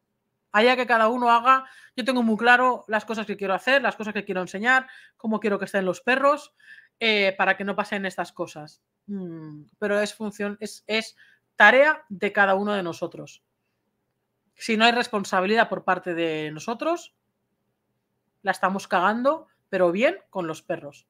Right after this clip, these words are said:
Pero bien, ¿eh? La estamos cagando. Pero luego echamos la culpa al otro. Y la culpa no se la tienes que echar al otro. Nada más. Nos vemos en los siguientes vídeos y espero que tengáis una muy buena entrada de año.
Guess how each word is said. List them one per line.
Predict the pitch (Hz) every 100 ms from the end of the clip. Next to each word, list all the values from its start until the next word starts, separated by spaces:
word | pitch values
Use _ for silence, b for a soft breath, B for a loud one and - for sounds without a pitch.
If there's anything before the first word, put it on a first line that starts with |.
| _ _
Pero | 180 170
bien, | 160 196 160
¿eh? | 247 -
La |
estamos | 170 160 160
cagando. | 160 160 208 285 _ B B B B
Pero | 208
luego | 208 226
echamos | 262 240 233
la | 208
culpa | 226 220
al | 190
otro. | 180 - 135 - _ _ _ _ _ _ _ _ _ _
Y | 185
la | 185
culpa | 180 214 220
no |
se | 202
la | 185
tienes | 175 165
que |
echar | 170 170
al | 151
otro. | 147 - 139 _ _ _ _ _ _ _ _ - - - B B 233 B B
Nada | 247 294
más. | 302 233 - - - _ -
Nos | 233 226
vemos | 277 285 285
en | 277 254
los | 247
siguientes | 247 240 240 240
vídeos | 269 320 370 403 403 - _
y | 254 240 233 226 220 208 202 190
espero | 190 240 247
que | 240 220
tengáis | 202 208 190 214 240 -
una | 220
muy | 214 220
buena | 214 202
entrada | 190 202 196
de | 180
año. | 165 151 143